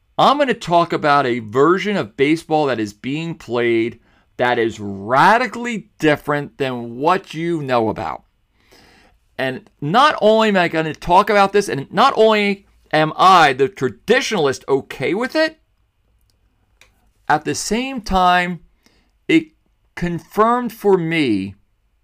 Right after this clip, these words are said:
that what I'm trying to accomplish in the classroom is right. So today, on this special edition of the Parent Teacher Conference,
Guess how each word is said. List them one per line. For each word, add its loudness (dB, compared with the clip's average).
that 0
what 0
I'm 0
trying -4
to -4
accomplish -4
in -10
the -8
classroom -4
is -4
right. -4
So 2
today, 0
on 2
this -4
special -2
edition -4
of -6
the -4
Parent -4
Teacher -6
Conference, 0